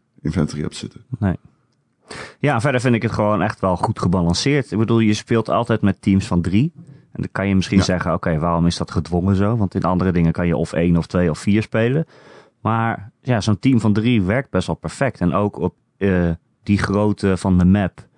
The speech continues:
Speaker 2: En, eh, dat het niet honderd spelers zijn, maar, <clears throat> pardon, maar zestig. Eh, precies genoeg voor in, in hoe groot die map is. Eh, en omdat je natuurlijk met Legends speelt, dus je hebt echt, eh,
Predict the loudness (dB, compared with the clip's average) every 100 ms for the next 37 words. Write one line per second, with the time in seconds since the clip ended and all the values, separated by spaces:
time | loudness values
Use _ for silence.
0 | _ _ -4 0 2 2 -2 _ _ -20
1 | _ -6 -2 0 0 0 0 -2 -2 0
2 | 2 2 0 0 0 0 0 0 0 -2
3 | 0 0 0 -4 -6 -4 -2 -2 0 -2
4 | -2 -4 -4 -12 _ -20 _ _ _ -6
5 | -2 0 -2 -4 -12 -10 -6 -2 -2 2
6 | 2 2 0 0 2 2 2 2 4 4
7 | 2 0 2 2 2 0 -2 -2 -6 -20
8 | _ _ _ _ _ _ -6 -2 0 0
9 | 0 -2 -2 -2 2 2 0 0 0 0
10 | 0 0 0 -4 -4 -2 -2 -2 -6 -10
11 | -6 -6 -4 -6 -8 -8 -18 -20 _ _
12 | _ _ _ _ -8 -2 0 -2 -4